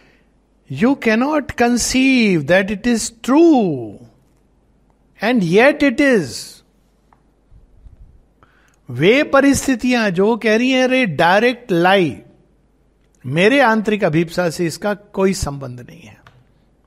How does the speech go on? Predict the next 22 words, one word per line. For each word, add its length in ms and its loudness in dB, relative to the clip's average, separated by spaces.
कह 80 -12
रहे 100 -10
हैं, 60 -18
इसमें 360 -6
भी 140 -8
सत्य 420 -16
छिपा 360 -20
है। 140 -20
यानी 220 -10
mind 540 -6
के 160 -8
आपके 360 -6
सारे 640 -6
systems, 1080 -10
थॉट, 320 -6
structures, 760 -8
constructs, 720 -16
उसके 260 -6
परे 400 2
जाके 300 -2
देखना 380 -10
है। 260 -20